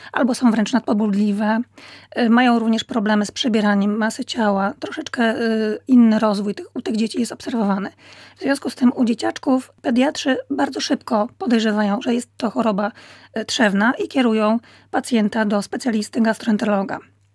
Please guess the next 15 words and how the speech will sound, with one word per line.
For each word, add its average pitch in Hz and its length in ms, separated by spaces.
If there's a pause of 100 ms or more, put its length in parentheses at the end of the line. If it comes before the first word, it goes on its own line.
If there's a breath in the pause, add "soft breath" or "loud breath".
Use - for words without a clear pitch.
(420)
W - 60
przypadku - 360
pacjentów 247 400
dorosłych 233 600 (360 loud breath)
problem 233 380
jest 220 120
trochę - 220
bardziej 233 240
skomplikowany, 214 800 (420 soft breath)
ponieważ, 226 540
y, 392 40 (520)
rzadziej 269 440
występuje 214 760 (380)
postać - 340
pełnoobjawowa. 202 800